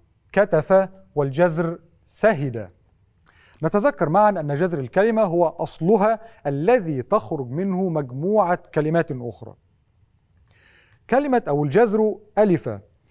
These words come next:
خرج منه أو اشتق منه مجموعة كل-، مجموعة كلمات أخرى، وهي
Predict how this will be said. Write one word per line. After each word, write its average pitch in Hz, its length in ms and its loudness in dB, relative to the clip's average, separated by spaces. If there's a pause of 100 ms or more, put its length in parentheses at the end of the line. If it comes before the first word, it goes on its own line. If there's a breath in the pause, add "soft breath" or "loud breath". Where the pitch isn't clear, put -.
(140)
خرج 240 380 2
منه 214 480 2
أو 147 160 -2
اشتق - 540 -4
منه 190 360 0
مجموعة 165 520 0
كل-، 135 240 -6
مجموعة 135 380 2
كلمات 165 460 -2
أخرى، 190 420 -2 (300 soft breath)
وهي 160 500 2